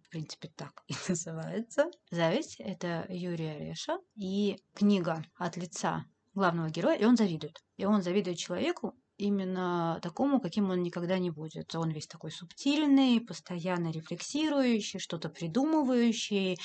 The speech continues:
неуспешный, пьющий, его не любят женщины. Трагический герой. А, его подбирает какой-то начальник колбасного цеха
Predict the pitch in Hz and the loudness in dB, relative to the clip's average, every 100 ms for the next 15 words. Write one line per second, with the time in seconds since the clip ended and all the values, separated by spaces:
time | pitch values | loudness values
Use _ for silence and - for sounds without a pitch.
0 | - - - 180 165 160 - 247 320 320 | -10 -6 0 2 2 -2 2 4 6 4
1 | - 262 247 233 - 180 269 277 - 240 | 4 6 6 4 0 2 2 2 2 4
2 | 202 170 170 160 160 160 165 - 302 320 | 2 0 -2 0 -2 -4 -4 2 4 2
3 | - 285 254 233 233 - - - - 202 | 2 2 4 4 2 -14 -18 -8 0 2
4 | 185 165 - 165 170 220 320 349 349 - | 2 -4 -8 -6 0 2 4 2 -2 -16
5 | - 190 190 185 208 202 170 165 156 185 | -8 0 2 2 4 2 0 -4 0 2
6 | 185 170 160 - - 170 175 180 175 160 | 2 2 -2 -8 -10 -8 -4 -4 -2 -6
7 | 165 - 180 180 208 180 170 - 180 170 | -6 -2 0 4 6 4 2 -4 -4 -2
8 | 165 - 160 156 - 277 330 - 311 | -2 -4 -8 -8 4 4 4 0 -2